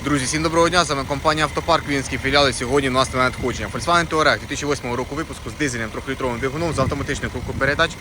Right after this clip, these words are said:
з пневмопідвіскою, з повним приводом. Авто приїхало з Європи. По комплектації у нас безключовий доступ, світлий шкіряний салон, електрорегулювання передніх сидінь,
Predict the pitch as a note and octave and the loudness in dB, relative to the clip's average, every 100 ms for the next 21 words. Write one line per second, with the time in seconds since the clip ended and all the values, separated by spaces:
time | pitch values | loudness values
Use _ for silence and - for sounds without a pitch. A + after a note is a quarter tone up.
0 | - - - C3+ C#3 - C#3+ C3 A#2+ D3 | -14 -16 -10 -6 -6 -2 0 0 -4 -6
1 | G3 - D#3 C3 - - - - - - | -8 -6 -8 -10 -14 -16 -16 -16 -14 -12
2 | - - E3 D#3 C#3+ B2+ A2 G#2 A2+ E3 | -6 0 2 2 2 2 2 0 0 0
3 | D#3+ E3 D#3 C3 A2 B2+ E3 A#2+ B2 G#2+ | 0 0 0 -2 -2 2 2 4 4 2
4 | F2+ - - - D#3 D3+ E3 F#3 G#3+ - | -2 -6 -4 -2 2 2 2 2 4 4
5 | C#3+ A#2+ A2 B2 C#3 - E3+ F3+ F#3+ G3+ | 2 -4 -2 0 -2 -4 0 2 4 4
6 | - E3+ - - - - - - - - | 4 -8 -8 -14 -10 -10 -10 -14 -16 -20
7 | - - - - - - - - - - | -20 -20 -20 -20 -20 -20 -18 -18 -16 -10
8 | - F3+ E3+ C#3 - D#3 D#3 D3 F3+ G3 | -6 -6 -4 -6 0 0 2 0 0 0
9 | F3 D3+ D3+ D#3 D#3 D#3+ D#3+ D#3 C#3 C3+ | 0 0 0 0 0 2 2 4 2 2
10 | C#3+ C#3+ C3+ E3+ F#3 | 2 0 -4 -6 -6